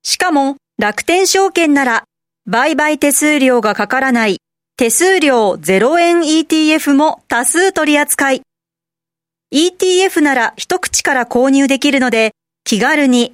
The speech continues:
少額投資が始められます。詳しくは、楽天証券、ポイント投資で検索。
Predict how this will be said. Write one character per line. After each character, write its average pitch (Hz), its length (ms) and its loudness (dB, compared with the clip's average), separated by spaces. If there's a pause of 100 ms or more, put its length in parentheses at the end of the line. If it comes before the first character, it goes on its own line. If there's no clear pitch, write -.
少 240 360 0
額 359 280 -4
投 359 260 0
資 311 140 0
が 330 120 2
始 277 220 -2
め 269 140 2
ら 269 100 0
れ 262 120 -2
ま 269 180 -2
す。 - 180 -6 (1120)
詳 320 200 0
し - 100 -4
く 320 100 -4
は、 320 220 0 (320)
楽 208 260 -4
天 359 260 0
証 370 260 0
券、 240 400 -2 (360)
ポ 220 160 0
イ 330 140 2
ン 381 120 2
ト 370 160 0
投 359 280 0
資 - 160 -2
で 359 160 0
検 302 280 0
索。 302 360 -2